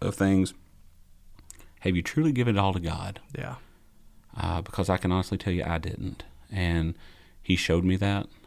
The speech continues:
Speaker 1: I've learned, I've learned spiritually, a spiritual lesson through this.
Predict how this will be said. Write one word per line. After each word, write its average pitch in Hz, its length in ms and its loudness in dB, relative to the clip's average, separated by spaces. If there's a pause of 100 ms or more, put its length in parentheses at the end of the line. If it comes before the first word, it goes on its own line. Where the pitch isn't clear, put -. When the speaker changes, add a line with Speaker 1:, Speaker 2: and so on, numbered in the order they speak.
(120)
Speaker 1:
I've 85 140 -2
learned, 85 380 2 (500)
I've 87 200 2
learned 92 180 6
spiritually, 90 680 2 (320)
a 90 100 2
spiritual 90 480 4
lesson 82 380 2
through 87 340 2
this. 104 420 0